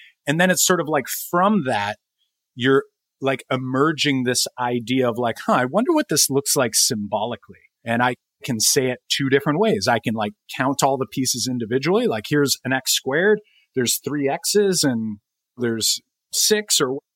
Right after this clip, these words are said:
whatever your numbers are. Or I could look at the dimensions and I can look at it from an area model perspective and say, "Oh, there's, like, an X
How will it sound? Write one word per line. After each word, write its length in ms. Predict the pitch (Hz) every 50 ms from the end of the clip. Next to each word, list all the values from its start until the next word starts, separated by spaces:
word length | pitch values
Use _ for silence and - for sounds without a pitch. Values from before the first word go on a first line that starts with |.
| _ _ _ _
whatever 300 | - 151 147 151 151 156
your 260 | 151 147 143 139 139 - _ _ _ _ _ -
numbers 320 | 131 143 147 143 135 117 147
are. 260 | 139 151 180 214 214 208 - - - _ _ _ -
Or 320 | 240 254 269 233 175 160 156
I 100 | 151 151
could 200 | - 160 131 131
look 260 | 147 165 160 - -
at 220 | 147 139 139 127 _ _ _ _ _ _ -
the 80 | - 143
dimensions 720 | 123 139 139 143 165 226 277 269 - 151 120 113 117 -
and 100 | 143 131
I 100 | 131 131
can 140 | - - 135
look 180 | 127 139 143 -
at 80 | 139
it 100 | 131 127 -
from 160 | - 131 123
an 120 | 123 123 - _ -
area 340 | 147 165 202 214 196 151 127
model 420 | 123 120 113 110 110 110 107 107 -
perspective 500 | - 110 - - - 113 - - 117 107
and 100 | 117 117
say, 180 | - 139 131 - 175
"Oh, 140 | 190 160 135
there's, 200 | 131 131 123 -
like, 160 | 135 123 - - _
an 140 | - 123 120 - _ -
X 460 | 151 156 - - - - - - -